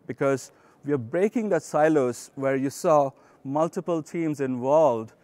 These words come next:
to just move few applications into A W S, which includes your network, security, operations, and obviously the development teams.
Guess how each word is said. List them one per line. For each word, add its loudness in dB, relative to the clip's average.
to -12
just -10
move -6
few -8
applications -6
into -10
A -8
W -6
S, -8
which -8
includes -2
your -12
network, -2
security, -4
operations, -6
and -6
obviously -4
the -4
development -2
teams. -6